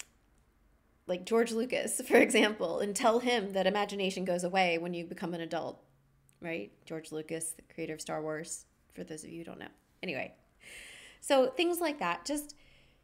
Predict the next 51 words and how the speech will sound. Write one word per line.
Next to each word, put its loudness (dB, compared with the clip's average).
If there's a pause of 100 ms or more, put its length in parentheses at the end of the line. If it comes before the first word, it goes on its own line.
(460)
we're 2
gonna 0
have -2
a 0
lot 4
of -2
fun -6
on -6
Saturday, -4
and -2
I 2
really 0
encourage -2
you -4
to -2
register. -4
It's -6
only -4
forty-four 0
dollars, 0
ninety 2
minutes, -2 (320)
um, -4
small 0
group. 0
There's -4
a -2
limited 0
space. -2
I -4
like -4
to -14
keep -10
my -6
workshop -6
small -4
group -6
so -14
that -2
I -2
can -4
work -4
one-on-one -4
with -8
individuals -4
in -2
the -4
group, -4 (720)
and -6
you -2
get -2